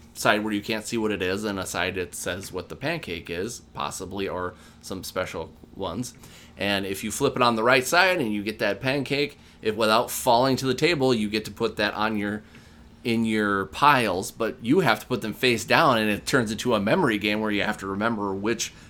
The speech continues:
which flapjacks are in which spots. So then when it, there's an a-, awesome egg timer that's a little bell, and when you're done, you hit the bell. I think you say, like, "Order in" or something like that. You hit the bell, and if you have to remember what's there, and if you get the right ones, you get the, uh, order, and you get three orders, you win.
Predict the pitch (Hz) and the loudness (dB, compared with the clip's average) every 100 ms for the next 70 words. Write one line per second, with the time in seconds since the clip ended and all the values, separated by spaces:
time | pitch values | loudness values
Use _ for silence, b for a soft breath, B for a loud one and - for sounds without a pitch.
0 | b b 139 - 123 117 107 104 101 104 | b b -4 0 2 2 4 2 2 -2
1 | 98 92 - 240 202 - - - 120 110 | -2 -4 -4 -2 -2 -4 -12 -4 -2 0
2 | 113 107 110 110 104 - B B B B | 0 0 0 0 -2 -6 B B B B
3 | - 104 123 104 110 104 104 117 107 - | -12 -6 -4 -2 -2 0 -2 -2 -2 2
4 | 143 139 135 117 127 127 135 135 131 107 | 4 4 2 2 2 2 2 4 4 0
5 | 101 104 104 101 107 113 127 101 98 101 | -2 -2 -2 -2 4 4 4 2 -2 -2
6 | 98 98 101 131 175 123 110 101 98 - | -2 -4 -4 -2 0 0 0 -4 -6 -12
7 | 98 110 - 101 107 110 104 85 90 - | -10 -8 -8 -4 0 2 2 0 -6 -8
8 | 165 - 90 78 78 85 80 80 82 87 | -10 -8 -4 -4 -4 -6 -4 -4 -4 -6
9 | - 62 80 90 92 92 98 - 87 113 | -8 -8 -8 -6 -8 -6 -8 -8 0 4
10 | 180 - b b b b 101 98 95 92 | 4 2 b b b b -4 -2 -2 -4
11 | 95 95 - - 104 104 101 98 107 113 | -4 -6 -8 -8 -2 -2 -2 -2 0 2
12 | 123 120 123 - 127 202 220 117 110 107 | 4 4 4 4 4 4 4 2 0 0
13 | 113 110 127 135 202 220 - - 131 127 | 2 4 4 2 2 0 -4 -2 -2 0
14 | 127 127 107 120 113 113 110 107 123 127 | 0 -2 -4 -2 0 2 4 4 4 4
15 | 208 208 117 110 117 - 135 151 165 147 | 4 2 2 0 -2 -2 -2 0 0 0
16 | 185 - | -4 -8